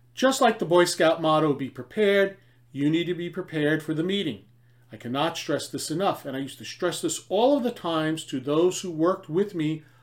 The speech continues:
on the learning team in a previous, in my previous organization. So what does this mean for you? Well, it means that first you need to ensure your hardware and software are up to date.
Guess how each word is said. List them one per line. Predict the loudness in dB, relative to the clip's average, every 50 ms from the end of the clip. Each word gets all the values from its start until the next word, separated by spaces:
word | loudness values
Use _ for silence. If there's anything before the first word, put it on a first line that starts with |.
| _ _ -6
on | -4 -2 0 0
the |
learning | 0 0 0 0 0 0 0 -2 -2
team | -6 -8 -6 -6 -4 -4 -6 -8 -10 -14 _ _ _ _ -6
in | -4 0 0
a | 0 -2
previous, | -2 -8 -16 -12 -8 -6 -4 -4 -2 0 0 0 0 -2 -6 -12
in | -10 -6 -4
my | -4 -2 -4 -4
previous | -6 -6 -4 -4 -2 0 0 -2 -2 -2
organization. | -2 -2 -2 -2 -4 -4 -2 0 2 2 2 0 -2 -6 -12 -14 -16 _ _ _ _ _ _ _ _ _ _ _ _ _ _ _ _ -8
So | 0 4 6 6 6 6 2 -2 -16 _ _ _ _
what | 0 2 2 4 2
does | 2 0 0
this | 0 -2 -2
mean | -2 -2 0 0 0 0
for | -2 -2 -4 -2
you? | 0 2 2 2 0 -2 -8 _ _ _ _ _ _ _ _ _ _ -2
Well, | 0 0
it | 0 2
means | 2 4 4 4 6
that | 4 4 4 2 0
first | 0 2 2 0 -2 -4
you | -6 -4
need | -4 -4 -6 -6
to | -6 -6
ensure | -6 -6 -6 -6 -2 0 0 0
your | 2 0 0 0
hardware | 0 0 0 0 2 2 2 2 2
and | 0 -2 -2
software | -2 -2 -2 -2 -2 -4 -4 -2 0 0 0 -2 -2
are | -4 -4 -2 -2
up | -4 -4 -6
to | -8 -2
date. | 2 4 4 4 2 0 -6